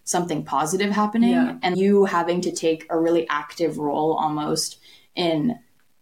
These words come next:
Speaker 1: trying to do something for the person. It's not just being there and feeling the emotions, but it's a step further in, "Okay, what can I do about this?"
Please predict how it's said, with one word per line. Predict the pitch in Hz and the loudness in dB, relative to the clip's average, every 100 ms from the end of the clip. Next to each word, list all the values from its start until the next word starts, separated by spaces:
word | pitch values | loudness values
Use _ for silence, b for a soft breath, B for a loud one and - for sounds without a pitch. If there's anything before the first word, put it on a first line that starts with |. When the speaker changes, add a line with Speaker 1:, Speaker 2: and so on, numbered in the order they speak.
| - | -10
Speaker 1:
trying | - 165 170 | -2 0 -2
to | 175 | -6
do | 165 175 | 0 0
something | - 147 - | 2 -2 -4
for | - | -6
the | |
person. | - - - - | -6 -6 -4 -2
It's | 170 170 | 0 0
not | 160 - | 0 0
just | 175 - B B B 180 | -6 -6 B B B -2
being | 185 175 170 | 2 2 4
there | 165 156 151 - | 2 2 2 0
and | 165 165 | -4 -2
feeling | 170 160 160 | 0 0 2
the | |
emotions, | 156 151 151 180 190 185 | 0 0 -2 0 2 2
but | 175 160 | 0 -2
it's | 156 | -2
a | |
step | 165 - 165 - | -4 -2 -2 -2
further | 156 156 151 | 0 0 0
in, | 147 151 | 0 -2
"Okay, | 151 165 | -2 -2
what | 156 156 | 0 -2
can | 156 151 | -2 -6
I | |
do | 147 143 - | -4 -2 -2
about | 196 196 196 | 0 0 0
this?" | 240 254 - | 0 0 -2